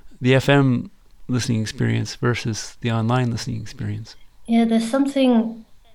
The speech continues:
Speaker 2: inherently energetic, I suppose, about F M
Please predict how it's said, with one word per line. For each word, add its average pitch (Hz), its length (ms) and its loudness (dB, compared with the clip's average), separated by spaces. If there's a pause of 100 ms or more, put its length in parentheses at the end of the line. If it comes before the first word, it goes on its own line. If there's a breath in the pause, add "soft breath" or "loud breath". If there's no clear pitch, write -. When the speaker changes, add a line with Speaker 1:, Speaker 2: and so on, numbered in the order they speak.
(440)
Speaker 2:
inherently 214 1200 2 (120)
energetic, 220 840 0
I 175 60 -6
suppose, 175 640 -6
about 190 380 -4
F 202 200 -4
M 175 440 0